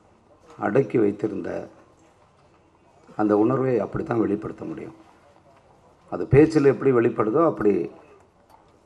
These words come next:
படத்துணுக்குகள்லையும் அது வந்து வெளிப்படுது. இது நிறைய நம்ம பேசுறோம்.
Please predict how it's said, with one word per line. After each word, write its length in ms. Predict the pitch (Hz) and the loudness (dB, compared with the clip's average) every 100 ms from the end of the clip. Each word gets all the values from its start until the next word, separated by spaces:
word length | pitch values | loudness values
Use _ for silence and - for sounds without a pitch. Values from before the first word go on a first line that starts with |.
| _ _ _ _ _ _ _ _ _ - | _ _ _ _ _ _ _ _ _ 2
படத்துணுக்குகள்லையும் 1000 | 123 156 160 135 139 131 120 107 107 139 | 4 4 2 -2 -2 0 2 4 2 -2
அது 120 | 104 | -4
வந்து 220 | 92 92 104 | -6 -4 -4
வெளிப்படுது. 500 | 92 101 92 85 - - _ _ _ _ _ _ _ _ _ _ _ _ _ _ _ _ _ _ - _ _ - | -2 -4 -6 -12 -14 -20 _ _ _ _ _ _ _ _ _ _ _ _ _ _ _ _ _ _ -20 _ _ -10
இது 100 | 135 | -2
நிறைய 300 | 127 127 165 | 4 6 8
நம்ம 220 | 160 147 123 123 | 8 6 2 2
பேசுறோம். 460 | 127 - 120 143 | 0 0 -2 -2